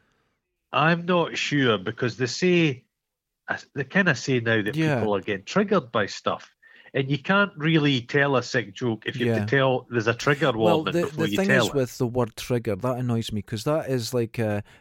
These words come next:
Speaker 2: a psychologist term. And everyone now uses the word trigger,
Speaker 1: I
Speaker 2: uh,
Speaker 1: d-,
Speaker 2: but
Speaker 1: yeah.
Speaker 2: they, they confuse it with remembering
Speaker 1: Yeah, it's weird.
Speaker 2: something. It reminds you. It's not triggering.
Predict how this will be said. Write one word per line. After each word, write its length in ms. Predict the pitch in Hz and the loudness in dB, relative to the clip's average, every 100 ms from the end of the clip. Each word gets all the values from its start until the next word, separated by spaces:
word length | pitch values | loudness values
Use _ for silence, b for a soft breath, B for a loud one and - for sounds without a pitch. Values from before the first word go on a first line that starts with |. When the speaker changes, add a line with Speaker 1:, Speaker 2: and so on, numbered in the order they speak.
| - | -10
Speaker 2:
a 40 | |
psychologist 1080 | - 117 117 107 - - 131 117 110 104 - | -6 -6 -6 -8 -10 -4 -2 0 -2 -8 -6
term. 400 | 127 117 104 80 B B B | -2 0 -2 -6 B B B
And 180 | 120 131 | -6 -4
everyone 600 | 151 175 170 147 139 131 | -2 -2 -2 0 0 0
now 80 | 127 | 0
uses 420 | 127 123 120 123 | 0 0 -2 -2
the 100 | 131 | -4
word 220 | 110 120 - | -2 -4 -4
trigger, 420 | - 160 139 101 90 B - | -6 -4 -2 -2 -4 B -2
Speaker 1:
I 80 | |
Speaker 2:
uh, 60 | 180 | 0
Speaker 1:
d-, 60 | 139 | 0
Speaker 2:
but 80 | 139 | 2
Speaker 1:
yeah. 80 | |
Speaker 2:
they, 200 | 113 175 | 2 2
they 180 | 175 175 | 0 -2
confuse 460 | 180 156 - 151 131 | -2 -4 -2 -2 -2
it 120 | 120 | -2
with 240 | 123 120 - _ - | -2 -2 -6 _ -4
remembering 420 | 127 123 135 135 | -2 0 0 2
Speaker 1:
Yeah, 120 | 110 | 2
it's 140 | 95 110 | 2 0
weird. 200 | 101 90 | 0 0
Speaker 2:
something. 200 | 90 90 _ _ _ - _ | -6 -12 _ _ _ -20 _
It 160 | 135 120 | -4 0
reminds 460 | 123 120 120 113 | 0 2 0 0
you. 120 | 104 95 | -2 -4
It's 180 | 123 | -2
not 160 | 190 190 | -2 -2
triggering. 500 | - 127 117 98 87 | -2 -2 -2 -4 -8